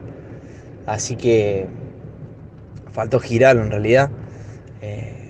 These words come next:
y sí, los vicios de la tierra hacen que en el asfalto seguramente no seas rápido y hay que agarrar la mano para,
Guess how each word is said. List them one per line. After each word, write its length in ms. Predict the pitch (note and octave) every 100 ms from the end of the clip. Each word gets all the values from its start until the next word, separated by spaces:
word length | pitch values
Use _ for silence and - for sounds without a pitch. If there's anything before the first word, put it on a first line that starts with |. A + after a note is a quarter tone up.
| -
y 40 | A2
sí, 360 | - C3 A2+ -
los 180 | G#2 G2
vicios 260 | A#2 A2+
de 40 | A2
la 80 | G#2
tierra 420 | A#2 A#2+ A#2 G#2+
hacen 280 | G2+ - G#2+
que 100 | G2+
en 80 | G2+
el 100 | F#2+
asfalto 480 | F2 A2 G#2 G2 F2+ - - - - - - - - -
seguramente 640 | - G#2+ G#2 G#2 G#2 G#2
no 120 | G#2
seas 260 | G2 G#2+ G2+
rápido 460 | A2+ B2 B2 A#2 G#2+
y 140 | G2+
hay 100 | G2+
que 160 | - G2
agarrar 280 | F#2 G#2+ G#2
la 80 | G2+
mano 340 | G2+ A2 G#2+
para, 320 | F#2+ - -